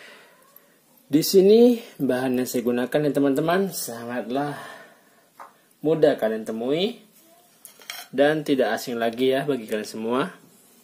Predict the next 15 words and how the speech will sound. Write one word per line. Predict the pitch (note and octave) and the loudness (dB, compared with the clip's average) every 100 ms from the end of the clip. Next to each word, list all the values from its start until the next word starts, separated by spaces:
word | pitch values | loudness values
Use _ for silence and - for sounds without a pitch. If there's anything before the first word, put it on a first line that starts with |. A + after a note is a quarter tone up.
| _ _ - _ _ _ - | _ _ -20 _ _ _ -18
Nah, | E2+ E2+ E2 - D#2+ E2 - | -14 -12 -12 -14 -14 -16 -16
ini | F2+ | -14
teman-teman, | F#2 F#2+ G2 G#2 C3+ - _ - - - - _ _ - | -12 -10 -10 -8 -10 -10 _ -20 -20 -20 -20 _ _ -10
lidah | G#2 G#2 G#2+ | -8 -4 -4
buaya. | G2+ G#2+ A#2 B2+ G#2 - - - - - - - - _ | -2 2 4 4 2 -6 -12 -20 -20 -20 -20 -20 -20 _
Dan | G#2+ A2+ C3+ | -12 -12 -10
bahan | A2+ A2 | -12 -10
yang | G#2 G#2 | -10 -8
kedua | A2 A#2+ | -6 -4
di | B2 | -4
sini | A#2+ A#2 C3 D3 | -6 -8 -6 -4
adalah | A2+ A2+ D3+ - - - - - - _ - - - _ _ _ _ _ - - - - - - - - - - | -6 -6 -8 -10 -20 -20 -20 -20 -20 _ -20 -20 -20 _ _ _ _ _ -20 -20 -20 -20 -20 -20 -16 -16 -16 -18
minyak | A2+ A2 A2 | -14 -10 -10
kelapa | - G2+ G2+ A2+ | -4 -4 0 0
ya, | G#2+ B2+ | 0 -2